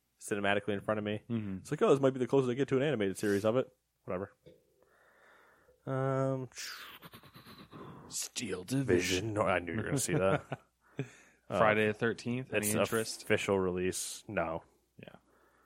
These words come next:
Speaker 1: That's also another one where it's like, it's the same thing with Friday the thirteenth or Dead by Daylight, where it's like, "Man, it would be really fun if I had four other friends."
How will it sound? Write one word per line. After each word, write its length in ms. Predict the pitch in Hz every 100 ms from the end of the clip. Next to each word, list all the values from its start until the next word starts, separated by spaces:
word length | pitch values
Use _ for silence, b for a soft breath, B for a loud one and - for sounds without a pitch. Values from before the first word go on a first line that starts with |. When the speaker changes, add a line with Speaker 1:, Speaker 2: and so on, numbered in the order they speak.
| b b _
Speaker 1:
That's 200 | 110 107
also 340 | - 98 92 101
another 200 | 92 92
one 120 | 92
where 80 | 90
it's 100 | 87
like, 160 | 87 - - b b b b
it's 80 | -
the 80 | 113
same 180 | 120
thing 320 | 110 117 110 101
with 300 | 98 95 -
Friday 240 | - 107
the 100 | 101
thirteenth 520 | - 101 - 104 98 -
or 480 | 95 92 87 87 - _ _ _ _ _
Dead 120 | 95 90
by 140 | 87
Daylight, 280 | 85 85 71
where 120 | 82
it's 100 | -
like, 140 | 92 b b _
"Man, 140 | 202 196
it 40 |
would 80 | 196
be 80 | 165
really 160 | 180
fun 180 | 165 185
if 80 | 156
I 80 | 139
had 200 | 131 113
four 340 | - 139 151
other 160 | 147 127
friends." 460 | - 170 139 139